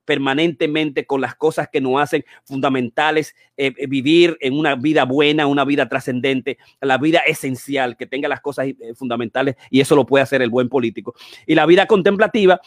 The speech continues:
que investiga lo que nunca perece, se mantiene en el ámbito de la belleza permanente, y por eso nosotros hacemos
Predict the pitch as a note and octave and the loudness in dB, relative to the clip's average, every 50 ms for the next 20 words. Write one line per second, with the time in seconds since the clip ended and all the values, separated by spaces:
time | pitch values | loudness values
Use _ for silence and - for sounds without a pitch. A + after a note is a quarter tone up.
0 | - _ _ - D#3+ D3+ D3+ C#3+ D3 - _ - F3 F3 F3 E3+ F3+ E3+ D#3 C#3+ | -20 _ _ -2 0 0 0 0 -2 -6 _ -2 0 0 2 4 4 4 4 2
1 | - D3 C#3 D3+ F#3 A3 A3 - G#3+ F#3+ - F#3+ E3+ D#3+ D#3 D3 - C#3+ B2+ - | 2 -2 0 2 2 2 2 0 0 0 2 2 2 2 2 0 -2 -6 -8 -6
2 | C3 C3 B2+ A#2+ - D#3 D#3 D#3+ D#3 D3+ C#3 C3+ D3 E3 F3 E3+ D3+ - D#3 C#3+ | -6 -6 -6 -6 -6 -6 -6 -4 -4 -4 -4 -2 -2 -2 -2 -4 -4 -4 -4 -2
3 | C#3 C3+ B2+ B2+ C3+ C3 D3+ C3 - C#3+ D3 D#3 D3+ D3 D3 C3+ - - _ _ | -2 -4 -4 -4 -6 -6 -8 -8 -8 -6 -6 -4 -4 -4 -6 -8 -10 -14 _ _
4 | _ - C3 B2 C3+ B2+ C3+ C3 - D#3 D3+ C#3+ - D3 C3+ - E3 D#3+ - - | _ -10 -8 -6 -4 -6 -6 -4 -4 -4 -4 -4 -6 -8 -8 -8 -8 -10 -10 -8
5 | - A#2+ - - C3+ C3+ C#3+ C#3+ - _ | -10 -10 -8 -6 -6 -6 -6 -6 -8 _